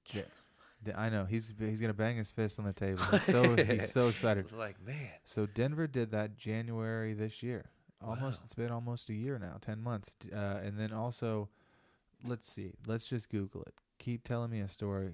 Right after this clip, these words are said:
Speaker 2: because there was another state that did it too. I wanna say it was Washington, but let me, let me Google that.
Speaker 1: Well, that's also, I mean, that's just one of the,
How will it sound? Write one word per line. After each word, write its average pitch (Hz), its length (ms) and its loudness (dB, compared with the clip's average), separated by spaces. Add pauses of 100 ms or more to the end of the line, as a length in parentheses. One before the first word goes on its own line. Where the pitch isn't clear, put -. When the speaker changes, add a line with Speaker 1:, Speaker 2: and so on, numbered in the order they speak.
Speaker 2:
because 107 300 -2
there 113 120 2
was 110 120 0
another 110 300 0
state 98 320 -2
that 98 100 -4
did 98 160 -2
it 90 80 -6
too. 98 140 -2
I 92 60 0
wanna 101 200 -2
say 117 160 -4
it 110 100 0
was 98 140 -4
Washington, 95 580 -6
but 101 200 -6
let 98 100 -6
me, 98 240 -4 (680)
let 101 120 -4
me 101 120 -4
Google 90 340 -6
that. - 160 -14 (100)
Speaker 1:
Well, 104 160 -2
that's 143 220 0
also, 151 320 -2
I 110 80 0
mean, 101 200 0
that's 117 220 -4
just 113 220 -6
one 98 140 -4
of 92 60 -4
the, 85 260 -6